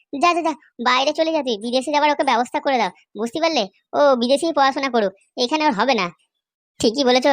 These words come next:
ঢামনা কাকা, যদি একটু পয়সা করে থাকতো, আমি কবেই চলে যেতাম। ওই তো, এখন শ্বশুর আছে তো,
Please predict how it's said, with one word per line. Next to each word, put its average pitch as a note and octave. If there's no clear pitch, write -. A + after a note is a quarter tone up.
ঢামনা G3+
কাকা, A#3
যদি F#3+
একটু B3
পয়সা A#3
করে C4+
থাকতো, B3+
আমি B3+
কবেই A#3+
চলে G#3
যেতাম। F3
ওই D4+
তো, D#4+
এখন B3
শ্বশুর A3+
আছে -
তো, A#3